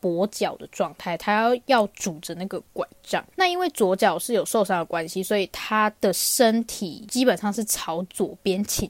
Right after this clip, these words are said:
斜。可是这些在雕像上面都看不出来，就雕像上面它就是一个，呃，四肢都很正常的。那这样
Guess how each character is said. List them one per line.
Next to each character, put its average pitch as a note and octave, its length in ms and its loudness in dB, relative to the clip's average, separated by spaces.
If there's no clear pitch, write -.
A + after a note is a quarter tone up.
斜。 - 400 -8
可 A3 120 2
是 B3 60 6
这 D4+ 160 4
些 C4 140 4
在 B3 120 2
雕 G3+ 280 2
像 G#3+ 180 0
上 G#3+ 160 -2
面 G3+ 140 2
都 F#3+ 80 -2
看 F#3+ 240 -4
不 F#3 100 -4
出 - 280 -10
来， E3 180 -8
就 D4 140 -2
雕 D4+ 220 4
像 D#4 160 0
上 C#4+ 140 2
面 B3+ 160 2
它 A#3 80 2
就 A3 160 -6
是 A3 100 -4
一 G3 100 0
个， E3+ 300 -4
呃， F3 240 2
四 A3+ 340 0
肢 F#3 220 -4
都 F3+ 200 2
很 - 240 -6
正 F#3 220 0
常 - 200 -8
的。 B2 180 -10
那 G4 180 2
这 - 140 -2
样 E4+ 240 2